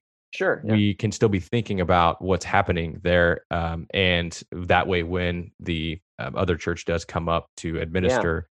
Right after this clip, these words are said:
Speaker 2: then we have a good understanding of what,
Speaker 1: My,
Speaker 2: what's
Speaker 1: my
Speaker 2: going on.
Speaker 1: recommendation would be, uh, to look at what the Westminster Larger Catechism says about what it means to prepare for the Lord's Supper.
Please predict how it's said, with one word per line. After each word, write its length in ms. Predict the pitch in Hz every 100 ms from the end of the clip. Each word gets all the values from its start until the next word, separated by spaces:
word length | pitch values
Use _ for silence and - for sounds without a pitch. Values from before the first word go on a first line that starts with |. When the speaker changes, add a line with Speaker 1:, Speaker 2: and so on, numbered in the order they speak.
| _ -
Speaker 2:
then 120 | 90
we 100 | 87
have 120 | 85 82
a 40 |
good 160 | 85 80
understanding 540 | 80 80 82 80 80
of 100 | 80
what, 80 | 80
Speaker 1:
My, 100 | 139
Speaker 2:
what's 120 | 151
Speaker 1:
my 80 | 147
Speaker 2:
going 100 | 156
on. 80 | 160
Speaker 1:
recommendation 640 | 165 135 127 131 135 - 131
would 160 | 113
be, 300 | 117 113 - -
uh, 180 | 110 101 - -
to 120 | - 123
look 140 | 143
at 100 | 123
what 160 | 98 -
the 100 | 107
Westminster 540 | 113 143 - 143 120
Larger 320 | 110 117 139
Catechism 500 | 131 139 139 135 127
says 240 | 123 131 131
about 300 | 117 107 -
what 100 | 123 101
it 40 |
means 180 | 113 117
to 80 | -
prepare 300 | - 117 113
for 100 | 113
the 80 | 110
Lord's 240 | 113 110
Supper. 380 | 117 117 151